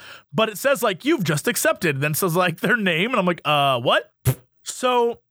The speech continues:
every single message was like, "Hey, just wanna say that you're doing a great job and I think you're awesome."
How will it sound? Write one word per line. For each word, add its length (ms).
every 220
single 240
message 340
was 100
like, 140
"Hey, 300
just 140
wanna 120
say 180
that 80
you're 120
doing 240
a 40
great 200
job 320
and 60
I 40
think 100
you're 120
awesome." 440